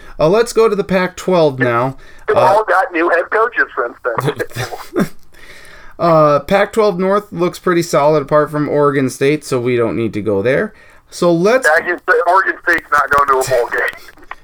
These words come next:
Speaker 1: Hey, at least they have a win. Uh, even though it was o-, only over Southern Utah, they do have a win. So that's,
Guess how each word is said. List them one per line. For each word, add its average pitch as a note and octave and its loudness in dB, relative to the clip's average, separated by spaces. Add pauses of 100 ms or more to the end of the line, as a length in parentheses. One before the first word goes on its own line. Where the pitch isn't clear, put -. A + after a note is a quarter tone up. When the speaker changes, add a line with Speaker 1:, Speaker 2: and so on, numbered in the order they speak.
(140)
Speaker 1:
Hey, - 2
at C#3 0
least G3+ 0
they G#3+ 4
have G#3 2
a G3 4
win. C#3 2
Uh, A2+ 0 (260)
even C#3+ -2
though F#3 2
it F3 2
was E3+ 0
o-, F3 0
only E3 2
over D#3+ 2
Southern D#3+ 2
Utah, C#3 0 (480)
they A#2+ -2
do D3 2
have C3+ 2
a C3+ 0
win. A2 -2
So A2+ -4
that's, A#2 0